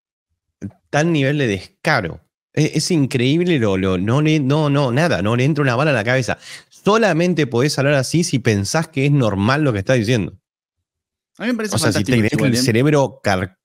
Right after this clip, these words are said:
Speaker 1: cogido, así, ¿no?
Speaker 2: A mí me parece
Speaker 1: Cogido el
Speaker 2: genial,
Speaker 1: cerebro.
Speaker 2: boludo, porque está buenísimo
Speaker 1: Sí,
Speaker 2: porque
Speaker 1: sí,
Speaker 2: eso
Speaker 1: sí, sí, hombre, es cine.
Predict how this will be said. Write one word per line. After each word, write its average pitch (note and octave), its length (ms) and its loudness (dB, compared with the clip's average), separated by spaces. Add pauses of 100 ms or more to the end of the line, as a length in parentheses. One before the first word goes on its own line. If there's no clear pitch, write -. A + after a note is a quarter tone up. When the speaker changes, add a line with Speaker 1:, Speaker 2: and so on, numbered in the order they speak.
Speaker 1:
cogido, G2 680 0
así, - 160 -6
¿no? G#2+ 60 2
Speaker 2:
A F#2+ 40 0
mí G#2+ 160 -2
me G2 60 0
parece E3+ 40 -4
Speaker 1:
Cogido E3+ 260 4
el D#3 80 2
Speaker 2:
genial, C#3 180 2
Speaker 1:
cerebro. A2+ 200 0
Speaker 2:
boludo, A2 200 -4
porque A#2 340 -6
está D#3+ 200 -4
buenísimo G3 380 -2
Speaker 1:
Sí, C#4+ 40 -4
Speaker 2:
porque G3+ 300 0
Speaker 1:
sí, - 100 -2
Speaker 2:
eso E3 240 -4
Speaker 1:
sí, - 60 -8
sí, F#2 180 -4
hombre, D2+ 360 -10
es F2 160 -6
cine. A2+ 340 -2